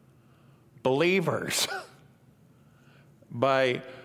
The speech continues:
through their faith, the people in the olden days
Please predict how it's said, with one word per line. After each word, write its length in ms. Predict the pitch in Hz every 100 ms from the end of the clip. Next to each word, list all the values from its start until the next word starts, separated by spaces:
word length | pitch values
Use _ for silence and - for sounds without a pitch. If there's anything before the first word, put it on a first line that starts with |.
| - - - _
through 300 | - 202 240
their 180 | 196 147
faith, 580 | - 95 87 120 - -
the 140 | 135
people 640 | - 160 147 151 139 139 143
in 480 | - 139 131 127
the 160 | 123 135
olden 520 | 151 220 208 170 120
days 760 | - - - - - 147 -